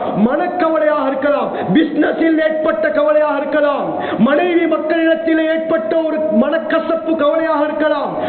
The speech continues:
குடும்பம், உறவினர், இதே போல எந்த ரீதியில் ஏற்பட்டாலும் இஸ்திக்ஃபார் செய்தால் அந்த கவலையை அல்லாஹ் உள்ளத்திலிருந்து இல்லாமலாக்கிடுவான்.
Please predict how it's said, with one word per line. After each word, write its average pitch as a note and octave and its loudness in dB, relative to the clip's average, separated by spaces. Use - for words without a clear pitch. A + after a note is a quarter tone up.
குடும்பம், D#4+ 2
உறவினர், E4 0
இதே E4+ 2
போல D4+ 2
எந்த F#4 2
ரீதியில் E4 0
ஏற்பட்டாலும் C4 0
இஸ்திக்ஃபார் A3 0
செய்தால் G3+ 0
அந்த F#3 0
கவலையை G#3 0
அல்லாஹ் F#3+ 0
உள்ளத்திலிருந்து G#3 0
இல்லாமலாக்கிடுவான். C3 -4